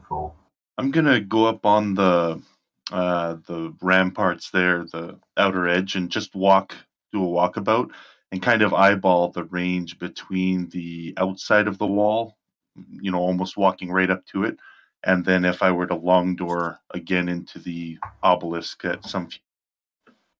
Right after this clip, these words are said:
Speaker 1: Okay, so to get some sort of bearings of where you'd have to land and so on.
Speaker 2: Yeah, exactly.
Speaker 1: Right. Okay. Give me, um, give me a reasoning roll. See how good your trigonometry and maths is.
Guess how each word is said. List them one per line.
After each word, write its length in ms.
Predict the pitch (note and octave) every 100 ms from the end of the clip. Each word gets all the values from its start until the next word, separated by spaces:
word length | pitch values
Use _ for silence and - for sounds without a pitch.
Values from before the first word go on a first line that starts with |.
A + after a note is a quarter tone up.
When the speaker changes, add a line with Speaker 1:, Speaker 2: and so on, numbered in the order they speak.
| _ _ -
Speaker 1:
Okay, 280 | A#2 A2 F#2+
so 200 | A#2 A2+
to 80 |
get 200 | G2 -
some 300 | - A#2+ A2
sort 160 | G#2+ G#2+
of 140 | F#2+
bearings 420 | A2+ G#2+ G2+ F#2+ F#2+
of 140 | F#2+ - -
where 180 | G#2
you'd 240 | G2 F#2+ F#2+
have 220 | F#2 F2+ -
to 40 |
land 520 | F#2 G2 F2 E2+ E2
and 220 | E2+ E2
so 180 | - -
on. 500 | F2 D#2 - - E2 - _ _ -
Speaker 2:
Yeah, 340 | C#3 B2+ A#2
exactly. 840 | G#2+ G#2+ G#2+ G#2 G2 F#2+ F#2+ F#2 F#2 -
Speaker 1:
Right. 280 | F2+ D#2 D2
Okay. 180 | - -
Give 180 | F#3+ F#3
me, 260 | F3 E3+ D#3+
um, 1040 | D3 C3 C3+ B2+ B2 B2 A#2+ A#2 A2 G2+ -
give 120 | D#3
me 100 | D#3
a 40 |
reasoning 420 | A#2+ G#2 F#2 F2+
roll. 220 | E2 E2+ -
See 240 | - G2+
how 140 | F#2 F#2
good 240 | F#2+ F#2
your 320 | F#2+ F2+ - - _ - _ _ _ _ - - - _ _ -
trigonometry 720 | - B2+ A2 G#2 - - F#2
and 80 |
maths 340 | F2+ F2+ - -
is. 280 | D#2+ -